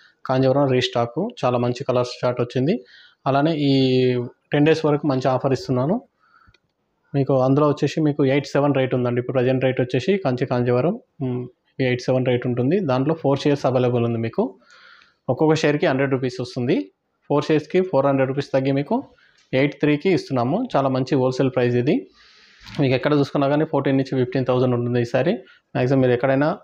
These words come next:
కంపేర్ చేసుకోవచ్చు. ట్వెల్వ్ నుంచి తగ్గదు బయట మార్కెట్లో. మన దగ్గర మాత్రం మీరు మా సబ్స్క్రైబర్ నుండి షేర్ చేసిన వాళ్ళకి ఎయిట్ త్రీకి వస్తుంది. యాక్చువల్ రేటు వచ్చి ఎయిట్ సెవెన్, డిస్కౌంట్ పోను మీకు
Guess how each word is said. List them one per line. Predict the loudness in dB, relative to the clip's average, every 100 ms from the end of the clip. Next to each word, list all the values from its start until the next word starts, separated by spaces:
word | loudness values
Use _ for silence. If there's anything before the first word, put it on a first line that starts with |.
| -8
కంపేర్ | -4 -2 0
చేసుకోవచ్చు. | 0 0 -4 -2 -4 -6 -10 _ -2
ట్వెల్వ్ | 2 4 2
నుంచి | 2 2 0 -2 -2
తగ్గదు | 0 2 0 -4 _ _ _ -4
బయట | -2 0
మార్కెట్లో. | -2 -2 -2 0
మన | 2 2
దగ్గర | 2 2
మాత్రం | 2 0 -4 -8 -20 -20 -20 _ 2
మీరు | 4 4 2
మా | 0 0 -2
సబ్స్క్రైబర్ | -6 -2 2 2 2 2
నుండి | 0 0 0 -4 -2
షేర్ | 0 2
చేసిన | 2 0 0
వాళ్ళకి | 0 0 -2 -4 -2 -2
ఎయిట్ | -2 -6 _ -20 _ _ -2
త్రీకి | 0 2 0
వస్తుంది. | 0 0 2 0 -6 _ _ _ _ _ -2 -2
యాక్చువల్ | -2 -2 0 0
రేటు | -2 -2
వచ్చి | 0 0
ఎయిట్ | -2 -2
సెవెన్, | 0 0 -2 -2 -4
డిస్కౌంట్ | 0 0 0
పోను | 0 0
మీకు | -2